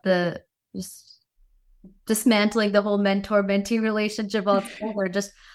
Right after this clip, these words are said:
Speaker 1: let's all uplift each other. I will say that I've learned a lot from people who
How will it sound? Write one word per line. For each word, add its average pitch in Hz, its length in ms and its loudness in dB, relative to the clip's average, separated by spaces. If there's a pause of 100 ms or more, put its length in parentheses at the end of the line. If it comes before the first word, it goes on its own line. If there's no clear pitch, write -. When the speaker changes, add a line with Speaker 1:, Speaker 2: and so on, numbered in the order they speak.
(120)
Speaker 1:
let's 294 180 0
all 285 160 4
uplift 285 360 2
each 208 200 -2
other. 185 180 2
I 226 140 4
will 269 200 2
say 254 320 0
that 196 200 4
I've 196 200 0 (420)
learned 226 300 2
a 214 80 2
lot 190 320 2
from 202 160 -2
people 196 480 0
who 190 520 -2